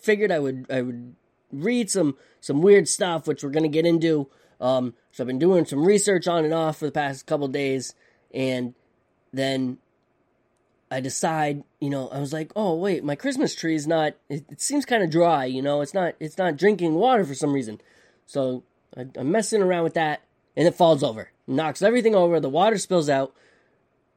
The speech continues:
huge mess, right? Huge <laughs> mess, and then obviously I put it back up, and I couldn't get it up properly,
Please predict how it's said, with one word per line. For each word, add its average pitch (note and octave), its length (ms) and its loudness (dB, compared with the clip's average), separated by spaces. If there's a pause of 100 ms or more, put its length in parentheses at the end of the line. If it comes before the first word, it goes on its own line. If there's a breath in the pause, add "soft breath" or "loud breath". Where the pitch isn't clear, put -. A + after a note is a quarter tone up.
(160)
huge A3 380 2
mess, - 380 -6
right? A#2+ 260 -6 (320)
Huge G#3+ 420 2
<laughs> C#3 140 -6
mess, E3 220 -4
and E3 120 0
then D#3+ 140 2
obviously E3 480 -2
I B2+ 80 -4
put G#3 180 -4
it G3 80 0
back E3+ 200 -2
up, D3+ 180 -2 (200 soft breath)
and B2 80 -4
I B2 40 -4
couldn't A3+ 280 6
get F#3+ 180 2
it F3+ 80 0
up E3 180 -4
properly, C3+ 680 -4